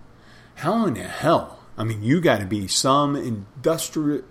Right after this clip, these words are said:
industrious son of a bitch to raise two families. And in this, I,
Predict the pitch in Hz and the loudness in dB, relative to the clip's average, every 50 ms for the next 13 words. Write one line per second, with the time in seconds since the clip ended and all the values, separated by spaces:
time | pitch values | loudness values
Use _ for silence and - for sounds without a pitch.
0 | - - - - 127 113 104 135 143 143 - - 151 123 - - - 147 139 127 | -20 -20 -8 -6 -4 -4 0 0 0 0 0 -2 -2 -2 0 0 0 -2 -2 -2
1 | 110 95 - - 139 135 117 87 - - - - - - - - - - - - | -6 -8 -4 -2 -2 -2 -2 -4 -6 -14 -14 -14 -16 -20 -20 -20 -20 -20 -20 -20
2 | - - - - - - - - - - - - - - - - - - - 110 | -20 -20 -20 -20 -20 -20 -20 -20 -20 -20 -20 -20 -20 -20 -20 -20 -20 -10 -6 -2
3 | 107 110 110 107 101 - - - - 131 110 - - 117 110 113 110 104 90 - | -2 0 -2 -2 -4 -4 -6 -2 -4 -4 -4 -2 -6 -6 -4 -4 -6 -8 -12 -14
4 | - - - - - - - - - - - - - - - - - - - - | -20 -20 -20 -20 -20 -20 -20 -20 -20 -20 -20 -20 -20 -20 -20 -20 -20 -20 -20 -20
5 | - - - - - - - - - _ - - _ - - - - - - - | -20 -20 -20 -20 -20 -20 -20 -20 -20 _ -20 -20 _ -20 -20 -20 -20 -20 -20 -20
6 | - _ - - - 120 131 135 131 127 123 120 120 110 - - - - 110 | -20 _ -20 -8 -4 0 2 2 2 2 2 0 0 0 -2 -4 -6 -8 -8